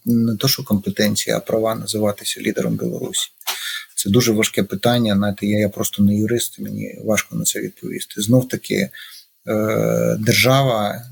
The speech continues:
вона визначає цю територію і певною політичною силою, яка керує в цій державі.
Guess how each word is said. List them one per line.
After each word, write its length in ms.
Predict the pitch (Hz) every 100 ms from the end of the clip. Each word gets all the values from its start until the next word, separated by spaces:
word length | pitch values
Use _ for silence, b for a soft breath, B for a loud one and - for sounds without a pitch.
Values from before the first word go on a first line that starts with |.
| 131
вона 300 | 110 107 107
визначає 560 | 107 101 107 117 107
цю 160 | 98 101
територію 960 | - 104 101 - 123 120 107 101 107 104
і 560 | - 107 107 - - 104
певною 380 | 110 107 107 104
політичною 600 | 107 101 107 - 113 104
силою, 400 | - 127 104 107
яка 240 | - -
керує 380 | - - 58 -
в 60 |
цій 180 | - -
державі. 500 | - - - 52 -